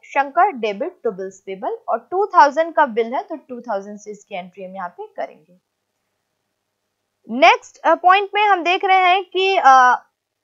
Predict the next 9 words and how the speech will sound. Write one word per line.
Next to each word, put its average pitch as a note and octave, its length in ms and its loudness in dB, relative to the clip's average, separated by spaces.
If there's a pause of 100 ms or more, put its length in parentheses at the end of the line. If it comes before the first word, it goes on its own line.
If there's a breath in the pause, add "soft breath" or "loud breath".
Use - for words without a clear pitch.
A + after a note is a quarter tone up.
(120)
अब G#4 320 6
ये C#4+ 200 -4
विपत्र F4 520 -2
जो C4+ 140 -4
है A#3+ 120 -2
वो C#4 120 0
अनादृत B3 640 0
हो F4 120 0
गया। D4 260 -2